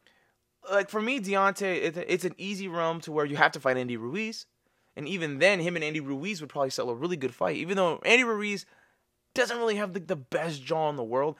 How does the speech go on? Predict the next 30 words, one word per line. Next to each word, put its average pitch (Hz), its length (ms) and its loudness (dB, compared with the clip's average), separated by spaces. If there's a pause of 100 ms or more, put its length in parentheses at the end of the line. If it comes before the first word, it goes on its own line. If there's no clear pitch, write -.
(120)
he 170 160 -8
can 226 180 -4
box - 400 -4
the 92 120 0
hell 139 200 4
out 156 80 2
of 151 60 -6
people 170 120 -4
and 170 60 -2
he 165 60 -6
can 110 220 -4
fight. - 280 -4 (500)
Here's 226 200 8
a 226 60 6
tweet 185 260 0
going 190 240 6
out 165 140 8
saying, 160 360 4
uh, 127 180 6
after 175 220 8
reflecting, 180 460 0
here's 170 200 4
a 180 60 0
tweet 170 220 -2
going 170 160 4
by 139 160 8
Scott, - 760 6
uh, 123 320 10
underscore 139 340 0
YouTube. 208 440 -4